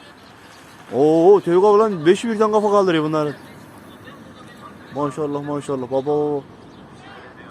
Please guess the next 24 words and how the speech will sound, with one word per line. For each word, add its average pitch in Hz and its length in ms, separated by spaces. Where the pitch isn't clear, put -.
Atmacanın 170 560
burada 175 200
da 180 100
topladı 143 420
dayı 147 180
kendini, 143 300
var 180 120
ya. 104 100
Bak, 113 140
üçü 135 240
burada 139 220
arkadaşlar. 131 500
Üçü 147 260
burada 151 260
da. 107 180
E, 117 160
diğer 151 220
ikilisi 147 560
nerede, 131 240
onu 143 120
bilmiyorum. 117 320
Usta, 202 220
kuş 254 180
çıktı. 226 380